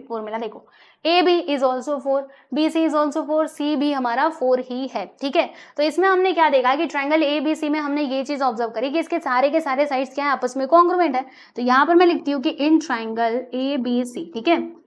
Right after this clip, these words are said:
वो जो हमारे पास ट्रायंगल है एबीसी में हमने क्या देखा कि एबी is congruent to बीसी and this is congruent to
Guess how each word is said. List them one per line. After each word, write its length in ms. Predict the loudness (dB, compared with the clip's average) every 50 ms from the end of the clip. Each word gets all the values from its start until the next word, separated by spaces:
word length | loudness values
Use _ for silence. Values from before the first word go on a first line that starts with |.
| _ _ -2
वो 120 | 0 2
जो 120 | 4 4 4
हमारे 220 | 4 4 2 2
पास 200 | 2 0 0 -2
ट्रायंगल 360 | -4 -6 -4 -4 -4 -2 -2
है 60 | -2 -2
एबीसी 340 | -2 -2 -2 -2 -2 -2 -2
में 100 | -2 -2
हमने 280 | 0 0 0 0 0
क्या 180 | -2 -2 -4 -2
देखा 360 | -2 -4 -4 -2 0 0 0 0 0 -4 -14 _ _ _ _ -10
कि 160 | -10 -10 -6 -4
एबी 720 | 0 2 4 4 6 4 4 2 2 0 -2 -4 -4 -6 -8 -10 _ _ _ _
is 160 | 0 2 2 2 4 2
congruent 540 | 2 2 2 0 -2 -2 -2 -4 -6 -6
to 120 | -6 -6 -6 -6 -6
बीसी 380 | -6 -8 -8 -6 -8 -8 -8
and 200 | -8 -8 -6 -4
this 140 | -4 -4 -4 -6
is 80 | -8 -6
congruent 540 | -6 -4 -4 -2 -2 -2 -2 -2 -4 -4 -4
to 120 | -4 -4